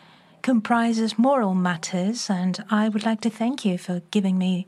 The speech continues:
the floor to elaborate on major issues of an ethical nature.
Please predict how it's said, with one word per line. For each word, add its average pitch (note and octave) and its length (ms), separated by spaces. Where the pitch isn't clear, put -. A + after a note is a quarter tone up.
the G#3+ 60
floor G3+ 360
to - 100
elaborate A#3 560
on A3 260
major B3 480
issues G3+ 480
of F#3 80
an G3 220
ethical G#3 480
nature. F3+ 560